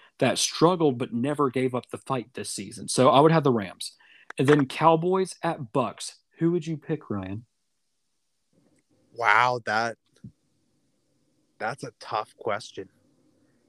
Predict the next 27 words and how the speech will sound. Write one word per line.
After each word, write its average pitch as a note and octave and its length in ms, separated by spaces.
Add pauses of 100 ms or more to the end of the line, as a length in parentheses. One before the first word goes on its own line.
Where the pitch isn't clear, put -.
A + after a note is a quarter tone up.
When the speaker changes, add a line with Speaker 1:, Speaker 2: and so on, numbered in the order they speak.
Speaker 2:
Because, D#3+ 280
like, D3+ 160
objectively, C3 760
e-, B2 260 (100)
like, C#3+ 160
stepping F3 380
away D3+ 240
from C#3+ 200
my C3 140
facade A2+ 580
as A2 120
a G#2 40
Dallas G#2 380
fan, B2+ 360 (500)
let C3+ 140
me, D#3+ 200
let D3 140
me F3 80
give D#3 160
you D#3 80
the C3+ 180
honest, B2+ 600
well, D3 200 (540)
the D#3+ 160
honest D3+ 300
Dallas B2 320
fan G#2 340